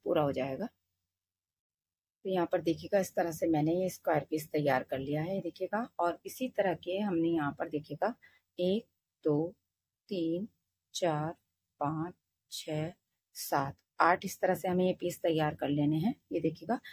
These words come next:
अब हम यहाँ पर हार्ट वाला pattern बनाएंगे। तो उसके लिए देखिएगा, ध्यान से देखिएगा क्या करना है। सबसे पहले हम यहाँ पर देखिएगा, pink color के साथ यहाँ पर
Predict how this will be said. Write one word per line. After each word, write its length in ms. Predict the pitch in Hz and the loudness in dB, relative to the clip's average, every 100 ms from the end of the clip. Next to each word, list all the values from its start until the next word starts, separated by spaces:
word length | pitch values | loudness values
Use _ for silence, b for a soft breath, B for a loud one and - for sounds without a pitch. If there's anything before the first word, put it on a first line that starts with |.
| B B B _ | B B B _
अब 180 | 208 190 | 2 2
हम 180 | 190 180 | -2 0
यहाँ 220 | 170 156 | 0 -2
पर 160 | 165 214 | -2 -4
हार्ट 360 | 170 156 165 - _ B B - 170 | -2 -4 -4 -8 _ B B -2 2
वाला 140 | 156 | 2
pattern 380 | 160 160 156 170 | 4 2 2 0
बनाएंगे। 480 | 156 143 123 135 226 - _ - | 2 2 0 -2 -4 -6 _ -4
तो 80 | 180 | -4
उसके 240 | - 185 | -4 -8
लिए 140 | 170 165 | -6 -4
देखिएगा, 380 | 160 170 180 - | -6 -4 -4 -2
ध्यान 300 | 165 156 151 | -2 -2 -2
से 160 | 165 | -4
देखिएगा 360 | 165 156 151 185 | -6 -6 -4 -2
क्या 160 | - 160 | -2 -6
करना 320 | 151 160 175 | -6 -4 -4
है। 160 | 190 285 _ _ _ _ _ _ _ _ _ - | -4 -6 _ _ _ _ _ _ _ _ _ -4
सबसे 320 | 180 - 208 | -4 -2 2
पहले 260 | 196 180 190 | 4 6 4
हम 180 | 180 170 | 2 2
यहाँ 240 | 151 147 | 2 -2
पर 200 | - 202 - _ _ - _ 160 | -2 -2 -2 _ _ -20 _ -4
देखिएगा, 340 | 165 160 190 | -2 0 -2
pink 300 | - 208 214 | 0 0 2
color 240 | 196 175 170 | 2 2 2
के 140 | 175 | -6
साथ 500 | 156 165 165 175 - | -6 -2 0 -2 -6
यहाँ 200 | 175 156 | -4 -2
पर 180 | 156 220 | 0 -2